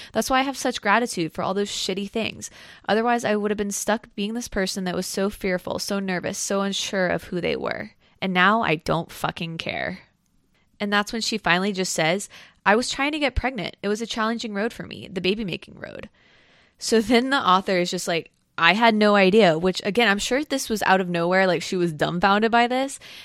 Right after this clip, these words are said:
And so Jennifer's like, "Yeah, nobody does. All the years and years of speculation, it was really hard.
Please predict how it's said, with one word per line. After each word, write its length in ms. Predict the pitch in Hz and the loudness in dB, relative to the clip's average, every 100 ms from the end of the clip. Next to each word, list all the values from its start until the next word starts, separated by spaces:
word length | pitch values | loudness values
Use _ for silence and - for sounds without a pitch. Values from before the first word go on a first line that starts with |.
| - - | -16 -2
And 160 | 247 220 | 2 4
so 200 | - 220 | 4 4
Jennifer's 420 | 240 233 233 240 | 4 2 2 2
like, 180 | 220 190 | 0 4
"Yeah, 220 | 269 269 | 6 6
nobody 480 | 180 185 - 170 160 | 6 0 0 -2 -4
does. 340 | 123 78 87 - | -4 -6 -4 4
All 180 | 190 240 | 6 4
the 120 | 269 | 2
years 280 | 220 208 226 | 0 0 -2
and 120 | 202 | -4
years 200 | 180 190 | -4 -4
of 60 | |
speculation, 600 | - 180 - 175 175 196 | -4 -6 -4 -6 -6 -6
it 60 | 175 | -6
was 140 | 180 | -8
really 220 | 170 160 185 | -8 -10 -8
hard. 420 | - 220 - | -2 0 -2